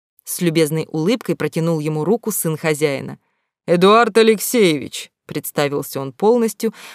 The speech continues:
наверное, впервые, и пожал руку, которая оказалась вялой и слегка влажной. «Пройдёмте в вип-зал, он весь в вашем распоряжении». Они прошествовали по красной дорожке с выбитыми по краям узорами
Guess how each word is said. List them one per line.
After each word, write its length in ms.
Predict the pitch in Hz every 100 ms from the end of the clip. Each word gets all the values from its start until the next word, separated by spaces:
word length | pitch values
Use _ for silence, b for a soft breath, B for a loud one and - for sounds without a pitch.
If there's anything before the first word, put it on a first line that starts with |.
| B
наверное, 440 | 175 226 269 247
впервые, 640 | - - 196 175 240 277 262
и 180 | - 180
пожал 420 | 156 147 202 202
руку, 380 | 170 160 - 151
которая 400 | 151 - 160 147
оказалась 560 | 160 151 151 147 -
вялой 500 | 139 175 247 254 247 -
и 60 |
слегка 420 | - 143 - 165
влажной. 600 | 170 151 131 135 - - - _ _ _
«Пройдёмте 640 | - 233 226 220 359 349 285
в 60 |
вип-зал, 560 | 180 233 190 160 156 151 B B B
он 200 | - 220
весь 400 | 185 156 302 -
в 100 | 180
вашем 360 | 151 196 - 220
распоряжении». 880 | 196 - 185 175 143 135 123 - - _ _ _ _ _ _ _ _ -
Они 200 | 247 294
прошествовали 640 | 175 156 208 - 160 160
по 160 | - 156
красной 400 | 156 147 - 139
дорожке 560 | 117 160 269 - 254 B B B
с 160 | - -
выбитыми 540 | 175 262 240 233 220
по 120 | 208
краям 480 | 151 151 156 180 196 -
узорами 640 | 180 180 185 165 147 147